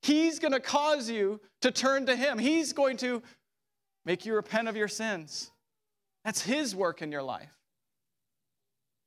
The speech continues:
He is good. His works are always good. It's here that we find hope. It's here that we find comfort.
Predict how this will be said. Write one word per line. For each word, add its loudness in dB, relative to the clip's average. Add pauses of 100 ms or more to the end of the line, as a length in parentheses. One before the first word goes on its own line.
(380)
He -4
is -4
good. -6 (1700)
His -4
works -6
are -14
always -10
good. -20 (1900)
It's -4
here 4
that -4
we -4
find -4
hope. -16 (300)
It's -12
here -2
that -8
we -14
find -12
comfort. -20